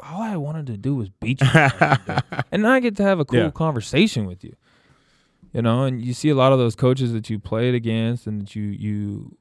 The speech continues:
Speaker 1: have watched win Valley championships, and you've watched do all these big things, and now you get to go stand with them on the sidelines and, and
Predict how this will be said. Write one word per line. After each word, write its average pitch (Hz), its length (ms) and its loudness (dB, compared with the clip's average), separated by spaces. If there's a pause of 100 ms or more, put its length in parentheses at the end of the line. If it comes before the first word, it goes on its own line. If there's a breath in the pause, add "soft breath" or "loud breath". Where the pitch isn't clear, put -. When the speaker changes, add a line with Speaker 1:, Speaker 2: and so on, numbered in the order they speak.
(260)
Speaker 1:
have 104 140 -4
watched 110 380 -4
win 113 240 -4
Valley 104 260 -2
championships, 104 580 -6
and 101 80 -12
you've 95 160 -12
watched 110 400 -2
do 113 120 -6
all 104 100 -4
these 104 160 -6
big 101 240 -6
things, 104 240 -6
and 113 100 -6
now 139 80 -6
you 196 140 -4
get 143 160 -6
to 127 60 -14
go 120 120 -4
stand 110 340 -10
with 113 100 -10
them 113 140 -8
on 101 60 -8
the 98 80 -12
sidelines 107 580 -6
and, 95 160 -10
and 98 260 -10